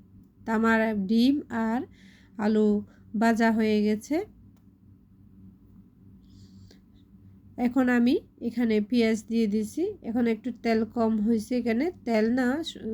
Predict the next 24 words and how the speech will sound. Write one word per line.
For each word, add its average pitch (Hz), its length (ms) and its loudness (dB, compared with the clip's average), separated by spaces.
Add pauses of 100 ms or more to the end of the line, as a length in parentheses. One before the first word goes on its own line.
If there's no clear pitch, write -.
সরি, 214 360 0 (460)
ঘি 240 160 4
কম 226 340 -2
হয়েছে। 240 340 0 (600)
এখন 233 320 -2
আমি, 208 300 0 (120)
আমি 233 320 0
আবার 220 340 2 (160)
ঘি 226 240 -2
দিয়ে 226 240 2
দিব 214 240 0 (1200)
বেশি 226 300 -2
করে। 220 240 2 (600)
তো - 120 -14
এখানে 247 320 2 (100)
আমি 247 220 2
পেঁয়াজ, 254 440 0 (580)
তারপর 233 400 -2
হচ্ছে 233 340 0 (180)
দারুচিনি, 233 720 0
এলাচি, 233 540 0
তেজপাতা, 247 600 -6 (100)
এগুলি 226 420 2
দিয়ে 220 300 0